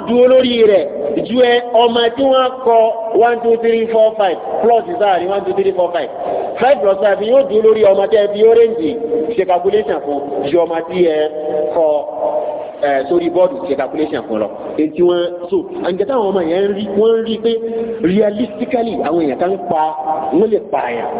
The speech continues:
Nǹkan kan bẹ tí èèyàn lè ṣe tí ó pa ẹlòmíì. Nǹkan kan bẹ tí èèyàn ò bá fẹ́ kí, ẹm, ẹ, ẹni tí ń ṣiṣẹ́ ọwọ́, àwọn èèyàn máa kọjá ní ṣọ́ọ̀bù rẹ̀, wọn ò sì ní ríran rí pé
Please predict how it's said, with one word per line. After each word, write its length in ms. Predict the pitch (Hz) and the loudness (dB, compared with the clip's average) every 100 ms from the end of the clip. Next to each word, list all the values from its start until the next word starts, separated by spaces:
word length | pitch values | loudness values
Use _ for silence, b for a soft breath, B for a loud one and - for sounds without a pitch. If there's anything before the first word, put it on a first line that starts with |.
| 143 | -6
Nǹkan 240 | - 165 170 | -2 0 0
kan 120 | 196 | -2
bẹ 100 | 185 | -2
tí 100 | 233 | 0
èèyàn 160 | 190 185 | 0 0
lè 80 | 135 | -4
ṣe 220 | 143 143 - - | -4 -6 -6 -6
tí 120 | 143 196 | -2 0
ó 60 | 202 | 0
pa 160 | - | 0
ẹlòmíì. 360 | 147 139 127 170 - - - - - | -2 -2 0 -2 -2 -8 -8 -8 -4
Nǹkan 220 | 170 175 | -2 0
kan 140 | 208 208 | -2 0
bẹ 160 | 190 185 180 | 2 2 0
tí 140 | - | -2
èèyàn 140 | 247 190 | 2 2
ò 20 | |
bá 120 | 180 | 2
fẹ́ 160 | 196 214 | 0 -2
kí, 200 | 220 226 226 220 - 226 | -2 -2 -2 -6 -8 -2
ẹm, 240 | 180 185 185 180 180 175 165 151 - - 160 | 0 0 -2 -2 0 -2 -2 -4 -8 -8 -2
ẹ, 120 | 165 | 0
ẹni 200 | 175 190 | 2 0
tí 120 | 196 220 | -2 -4
ń 60 | |
ṣiṣẹ́ 280 | 190 196 214 | -4 -2 2
ọwọ́, 200 | 208 220 226 - 214 | 4 2 0 -4 -4
àwọn 200 | 180 202 | 0 2
èèyàn 180 | 233 | 2
máa 140 | 214 196 | 2 0
kọjá 320 | - 220 240 | 0 2 2
ní 120 | 233 | 2
ṣọ́ọ̀bù 340 | 233 247 226 185 | 2 2 4 2
rẹ̀, 160 | 185 175 | 2 4
wọn 120 | 202 | 4
ò 80 | 175 | 2
sì 100 | 175 | 0
ní 100 | 214 | 0
ríran 380 | 240 240 202 190 | 0 0 0 0
rí 100 | 202 196 | -2 -2
pé 180 | 202 | 0